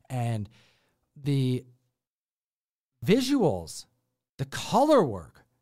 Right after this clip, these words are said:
is so damn good because it's so muted everywhere else. However, when there is color, your eyes just get drawn right to it. The focal point just, it, it's outstanding.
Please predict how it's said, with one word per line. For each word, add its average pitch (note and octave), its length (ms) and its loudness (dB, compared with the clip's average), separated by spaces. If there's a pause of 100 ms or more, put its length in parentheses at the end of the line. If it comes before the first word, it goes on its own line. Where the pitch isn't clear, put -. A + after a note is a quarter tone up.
(120)
is A#3 180 -2
so A#3+ 540 2
damn F#3+ 380 0
good F#3 300 2
because F3 420 -4
it's - 180 -10
so G3+ 280 -2
muted D#3+ 680 0
everywhere E3 480 -2
else. E3+ 440 -4 (380)
However, E3+ 680 0
when C#3+ 200 -4
there D3+ 160 -2
is B2+ 180 -6
color, A#3 600 -2 (640)
your D3+ 240 -10
eyes D3+ 480 0
just - 420 -12
get B2 180 -8
drawn C3 440 -4
right C#3+ 280 0
to C#3+ 220 -6
it. A2 160 -8
The B2 80 -10
focal E3 480 0
point A2+ 380 -8
just, - 300 -12 (440)
it, C#3+ 160 -12
it's D3 160 -8
outstanding. A#2+ 600 -4